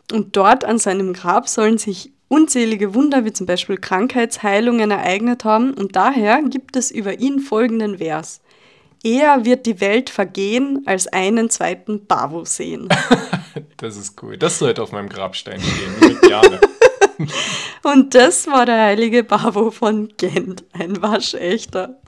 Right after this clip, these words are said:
Speaker 2: Holländer.
Speaker 1: Niederländer. <laughs>
Speaker 2: Aber ich würd sagen, wenn man mal einfach so generell in dieser Gegend da unterwegs ist, ne, so Nordfrankreich, Belgien,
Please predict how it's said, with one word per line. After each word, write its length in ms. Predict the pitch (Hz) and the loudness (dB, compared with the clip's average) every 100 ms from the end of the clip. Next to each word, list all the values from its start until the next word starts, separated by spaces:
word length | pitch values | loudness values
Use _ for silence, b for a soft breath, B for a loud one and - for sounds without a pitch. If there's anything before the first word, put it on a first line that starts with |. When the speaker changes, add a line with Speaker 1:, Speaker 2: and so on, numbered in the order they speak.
| _ | _
Speaker 2:
Holländer. 240 | 240 208 208 190 170 | -6 -4 -2 -2 -2
Speaker 1:
Niederländer. 380 | 180 202 202 269 - | -4 -6 2 4 4
<laughs> 60 | - 523 - 427 - - - - _ _ _ _ - 92 - 180 B B B 160 | -2 -14 -10 -10 -10 -16 -16 -16 _ _ _ _ -16 -16 -16 -16 B B B -6
Speaker 2:
Aber 140 | 131 | -4
ich 120 | 143 | -2
würd 140 | 147 143 | -4 -4
sagen, 320 | 123 131 165 | -4 -4 -4
wenn 100 | 127 | -6
man 160 | 147 151 | -4 -2
mal 140 | 127 | -4
einfach 280 | 120 117 117 | -4 -6 -8
so 180 | - 120 | -8 -8
generell 500 | 120 113 104 117 151 | -10 -10 -6 -6 -6
in 100 | 110 | -10
dieser 240 | 104 104 | -10 -10
Gegend 380 | 98 123 143 107 | -10 -10 -10 -10
da 80 | 101 | -10
unterwegs 520 | 95 98 95 95 92 | -10 -12 -12 -14 -14
ist, 200 | 131 - | -16 -14
ne, 140 | 110 117 | -12 -10
so 180 | 110 | -12
Nordfrankreich, 1040 | 101 101 104 - 110 113 117 110 104 107 - | -10 -10 -12 -14 -12 -10 -10 -10 -10 -10 -12
Belgien, 640 | 104 113 113 110 107 107 | -10 -10 -12 -12 -12 -14